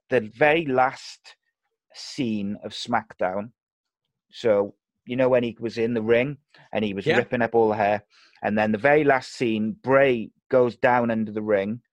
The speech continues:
Speaker 1: and then it comes up, and the Fiend is there, and there's the, the, the camera zooms in on his face, and they speculated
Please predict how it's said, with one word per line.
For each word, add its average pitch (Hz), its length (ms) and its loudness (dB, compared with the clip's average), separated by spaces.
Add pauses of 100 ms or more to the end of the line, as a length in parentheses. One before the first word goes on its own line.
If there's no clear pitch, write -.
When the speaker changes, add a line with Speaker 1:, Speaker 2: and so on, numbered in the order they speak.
(300)
Speaker 1:
and 104 120 -4
then 101 120 -4
it 107 100 -10
comes 135 380 -2
up, 104 180 0 (500)
and 110 140 -2
the 98 60 -6
Fiend 117 400 -2
is 95 100 -10
there, 107 340 4
and 95 120 -2
there's 95 280 -6 (200)
the, 95 160 -6 (220)
the, 95 140 -10 (280)
the 98 460 -6
camera 101 380 0 (240)
zooms 107 360 -2
in 139 180 2 (540)
on 110 140 2
his 104 120 -6
face, 139 400 0 (380)
and 110 140 -2
they 139 140 4
speculated 107 680 0